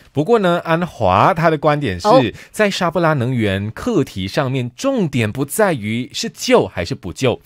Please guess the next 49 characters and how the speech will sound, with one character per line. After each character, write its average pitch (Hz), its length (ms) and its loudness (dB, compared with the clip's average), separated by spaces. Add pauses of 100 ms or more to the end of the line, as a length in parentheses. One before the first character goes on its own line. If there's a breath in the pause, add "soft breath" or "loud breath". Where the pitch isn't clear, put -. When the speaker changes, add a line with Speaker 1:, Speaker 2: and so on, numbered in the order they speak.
(240 loud breath)
Speaker 1:
而 123 100 0
是 180 160 -6
要 175 180 -2
审 101 380 -4
查 104 260 -4
财 92 340 -8
务， 151 200 2 (240 loud breath)
揪 180 420 -2
出 170 320 -2
造 165 220 -2
成 110 180 -6
公 127 200 -4
司 131 160 -2
连 127 400 0
年 135 180 -2
亏 160 240 0
损 113 180 -4
的 92 80 -4
主 92 180 -6
要 104 160 0
原 92 240 -6
因， 123 200 -4 (260 loud breath)
防 151 240 -6
止 120 220 -4
类 185 220 -2
似 151 180 -4
伊 175 220 -6
马 90 340 -4
发-， 123 140 -4 (100)
啊， 98 100 -2
发 139 140 0
展 95 160 -2
公 107 180 -6
司 107 220 -6
哦， 90 180 0 (240 loud breath)
等 113 200 -4
等 95 200 -2
这 123 80 -8
个 131 140 0
丑 85 280 -6
闻 85 220 -6
啊 104 140 -4 (180 loud breath)
的 113 140 -2
事 143 240 -6
件 120 180 -4
再 117 240 -2
次 101 240 -8
发 90 300 -6
生。 95 300 -8